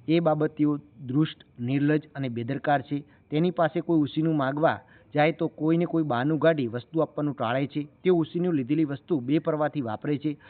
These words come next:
એ જ લીધેલી વસ્તુ ભાગે તૂટી જાય તો તેઓ વસ્તુનો વાંક કાઢે છે અથવા તો ઉછીનું આપનારનો વાંક કાઢે છે. તેઓ ઉછીનું આપનારની વસ્તુ ઉપર કબજો કરી હોય એ રીતે વર્તે છે. તેઓ લેશ માત્ર શરમાયા વગર વારંવાર વસ્તુઓ માંગતા રહે છે.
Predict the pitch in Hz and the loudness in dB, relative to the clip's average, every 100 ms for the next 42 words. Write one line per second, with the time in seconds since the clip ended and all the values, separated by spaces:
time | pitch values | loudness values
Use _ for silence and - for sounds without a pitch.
0 | - - 165 190 170 143 123 165 156 147 | -20 -2 2 2 2 0 2 2 2 0
1 | 160 127 107 123 170 160 160 151 151 107 | -4 -4 -4 -2 -2 -2 -2 0 0 -2
2 | - _ - 160 165 160 131 - 160 156 | -10 _ -8 -4 2 2 0 -6 -4 -2
3 | 123 127 139 127 123 143 139 151 151 135 | 0 -2 -2 -2 -2 -2 -4 -6 -6 -4
4 | 160 165 143 - 165 175 143 151 143 147 | -2 0 -2 -2 -2 -2 -2 -2 -2 -2
5 | 139 139 139 117 123 131 139 131 - - | -4 -6 -6 -6 -6 -6 -8 -10 -18 -12
6 | - 180 165 - 180 185 143 160 165 165 | 2 4 4 2 0 2 0 2 2 2
7 | 117 - _ _ _ _ _ 135 135 - | -2 -8 _ _ _ _ _ -8 -4 0
8 | 170 165 160 139 135 170 165 175 156 - | 2 2 -2 -2 0 0 2 2 2 -2
9 | - - - 160 139 147 160 156 151 120 | -16 -20 0 0 2 2 2 0 -2 -2
10 | - 156 - 147 143 _ _ 165 175 180 | -2 -4 -2 -6 -6 _ _ 0 2 2
11 | 135 165 185 170 160 160 156 131 139 151 | 2 0 0 -2 -2 -4 -4 -2 -2 0
12 | 156 165 120 104 120 147 165 165 143 - | 0 -2 -2 -2 0 0 2 0 -2 -6
13 | 156 143 120 117 123 147 143 139 143 135 | -4 -4 -4 -4 0 0 0 -2 -6 -8